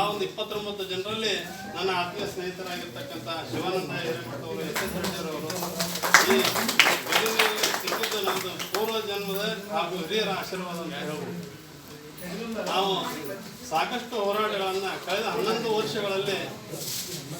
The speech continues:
ನಾಡು, ನುಡಿ, ಭಾಷೆ, ಗಡಿ ಭಾಗಕ್ಕಾಗಿ, ಗೋವಾದಲ್ಲಿರ್ತಕ್ಕಂಥ ಕನ್ನಡಿಗರ ರಕ್ಷಣೆಗಾಗಿ ಹೋರಾಟವನ್ನ ಮಾಡ್ಕೊತಾ ಬಂದಿದ್ವಿ. ಅದರಲ್ಲಿ ಒಂದು ದೊಡ್ಡ ಹೋರಾಟ ಅಂದ್ರೆ ಕಪ್ಪದ ಗುಡ್ಡದ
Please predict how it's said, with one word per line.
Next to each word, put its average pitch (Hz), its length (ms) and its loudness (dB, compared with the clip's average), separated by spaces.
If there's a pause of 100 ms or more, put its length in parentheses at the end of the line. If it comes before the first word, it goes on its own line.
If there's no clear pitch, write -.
(160)
ನಾಡು, 214 280 6 (140)
ನುಡಿ, 208 260 6 (680)
ಭಾಷೆ, 190 380 4 (920)
ಗಡಿ 196 180 4 (100)
ಭಾಗಕ್ಕಾಗಿ, 190 600 2 (300)
ಗೋವಾದಲ್ಲಿರ್ತಕ್ಕಂಥ 196 840 0 (140)
ಕನ್ನಡಿಗರ 202 460 -2 (100)
ರಕ್ಷಣೆಗಾಗಿ 196 640 0 (600)
ಹೋರಾಟವನ್ನ 202 540 2 (400)
ಮಾಡ್ಕೊತಾ 185 500 0
ಬಂದಿದ್ವಿ. 156 420 -4
ಅದರಲ್ಲಿ 208 360 2
ಒಂದು 202 200 -2
ದೊಡ್ಡ 202 160 2 (120)
ಹೋರಾಟ 190 320 4
ಅಂದ್ರೆ 202 180 -2 (520)
ಕಪ್ಪದ - 320 0
ಗುಡ್ಡದ 208 220 2